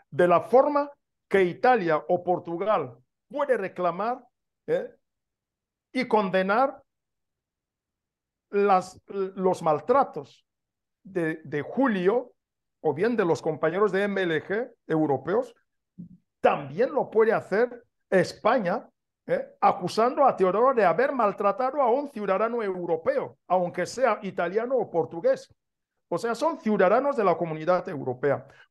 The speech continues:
Por eso, como esperamos, como tú lo has dicho, Luis, de que se vea más allá de, de, de, de las fronteras, que llegue hasta el rey, hasta, a-, hasta el presidente, eh, Sánchez,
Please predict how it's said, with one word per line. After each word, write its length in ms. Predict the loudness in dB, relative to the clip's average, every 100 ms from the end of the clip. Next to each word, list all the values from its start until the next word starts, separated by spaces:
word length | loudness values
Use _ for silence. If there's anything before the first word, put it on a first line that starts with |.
| 0
Por 160 | 2
eso, 440 | 4 2 0 -2 -4 _ _ -4
como 420 | -2 0 -2 -6 _ _ _
esperamos, 600 | -2 0 2 2 4 2
como 260 | 0 -6 -4
tú 140 | -2
lo 120 | 2 2
has 80 |
dicho, 280 | 2 -4 -4
Luis, 260 | -4 -8 -12 _ _ _
de 200 | -2 -2
que 120 | 0 -2
se 180 | 0 0
vea 420 | 2 2 0 -4 _ _ -8
más 340 | -2 0 2
allá 500 | 0 2 2 2 -4
de, 340 | -8 -2 -2 -2
de, 240 | -2 -4
de, 260 | -4 -6 -2
de 120 | 0
las 200 | 0 0
fronteras, 640 | -4 -2 2 2 4 2 -2
que 140 | -8
llegue 300 | -2 0 2
hasta 280 | 0 0 0
el 100 | 0
rey, 420 | 0 2 2 2
hasta, 260 | -2 -4 -2
a-, 800 | 0 0 -2 -2 -4 -4 -4 -4
hasta 240 | -4 -4 -2
el 120 | -4
presidente, 840 | -6 -6 -4 -2 0 0 -2 -4 -12 _ _ _ 2
eh, 340 | 6 6 6
Sánchez, 560 | 4 2 0 0 -4 -4